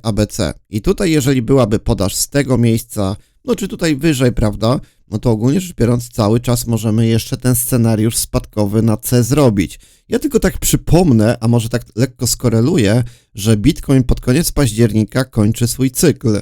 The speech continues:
prawda? Więc jeżeli do października nie wybijemy A T H na S and P, e, czy też zareagujemy tutaj podażą, to cały czas te strefy niższe możliwe, moi drodzy, czyli można zacierać ręce, by było,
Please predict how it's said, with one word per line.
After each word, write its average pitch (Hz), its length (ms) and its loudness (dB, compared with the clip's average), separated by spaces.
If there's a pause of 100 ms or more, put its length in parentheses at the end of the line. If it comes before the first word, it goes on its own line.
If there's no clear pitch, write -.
(120)
prawda? 107 420 -2 (300)
Więc 107 120 -4
jeżeli 120 260 4
do 127 100 -2
października 120 640 0
nie 113 120 2
wybijemy 113 440 2
A 117 60 2
T 110 120 -6
H 110 140 -4
na 117 120 0
S 113 140 -2
and 113 160 -2
P, 120 100 0 (640)
e, 113 160 -2
czy - 140 -8
też 117 140 -2
zareagujemy 110 640 0
tutaj 113 280 0
podażą, 104 540 0 (280)
to 110 120 -4
cały 107 360 0
czas 120 240 -4
te 139 140 -2
strefy 120 420 0
niższe 117 380 0
możliwe, 113 500 4
moi 113 200 2
drodzy, 107 560 -2
czyli 110 240 -8
można 110 280 -4
zacierać 110 440 -2
ręce, 107 360 -2
by 110 100 -2
było, 107 340 4